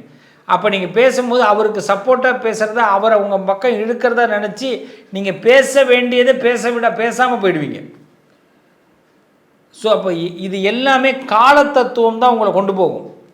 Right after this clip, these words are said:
மேஷத்துடைய பெரிய பலமே காலம்தான். அதனால இது வரைக்கும் நீங்க ஏதாவது ஒரு தோல்வியை பார்த்திருக்கேன். ஒரு தோல்வியா? நிறையா இருக்கு இல்லையா? ஒரு சிரமத்தை பார்த்திருந்தேன், ஒரு சிரமமா? இல்லை, நிறையா பார்த்திருக்கோம்.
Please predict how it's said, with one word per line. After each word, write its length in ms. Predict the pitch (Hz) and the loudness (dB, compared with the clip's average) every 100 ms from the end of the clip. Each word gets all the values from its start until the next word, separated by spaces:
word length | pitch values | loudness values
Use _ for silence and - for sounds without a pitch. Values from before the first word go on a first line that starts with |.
| _ _ _ _ _ _ - | _ _ _ _ _ _ -10
மேஷத்துடைய 680 | 170 226 226 240 226 208 170 | -4 -2 0 -2 -2 -2 -4
பெரிய 340 | 185 226 240 | -2 0 0
பலமே 540 | 226 190 214 226 240 240 | 2 2 2 2 0 0
காலம்தான். 640 | 190 208 226 220 202 180 - - _ _ _ _ _ _ _ _ _ _ _ _ _ _ _ | 4 4 4 2 0 -2 -6 -20 _ _ _ _ _ _ _ _ _ _ _ _ _ _ _
அதனால 400 | - 160 190 233 | -8 -2 0 0
இது 360 | 214 190 196 262 | 0 -4 -2 2
வரைக்கும் 380 | 240 240 240 254 | 4 4 2 -2
நீங்க 180 | 226 | 0
ஏதாவது 320 | 196 190 208 226 | 2 4 4 4
ஒரு 180 | 196 | 2
தோல்வியை 460 | - 208 226 226 208 | 2 2 2 0 -2
பார்த்திருக்கேன். 580 | 185 180 180 165 147 - | -2 -4 -4 -6 -8 -10
ஒரு 200 | 127 151 | -8 -6
தோல்வியா? 500 | 196 220 220 214 214 208 | -4 -4 -4 -2 0 0
நிறையா 300 | 160 156 196 | 0 0 2
இருக்கு 240 | 190 170 165 | 2 0 -6
இல்லையா? 300 | 160 208 180 117 - - _ _ _ _ _ _ _ | 0 2 2 -2 -12 -20 _ _ _ _ _ _ _
ஒரு 220 | 175 208 | -2 0
சிரமத்தை 480 | 196 214 240 247 247 | 2 2 2 0 0
பார்த்திருந்தேன், 600 | 208 196 190 180 170 170 | 0 0 0 -2 -6 -6
ஒரு 180 | 180 196 | -4 -2
சிரமமா? 460 | 185 202 196 202 196 | 0 -2 -2 -2 -2
இல்லை, 220 | 175 170 | 0 0
நிறையா 320 | 165 175 175 | 0 2 2
பார்த்திருக்கோம். 520 | 170 156 - - 147 | 0 -2 -4 -6 -10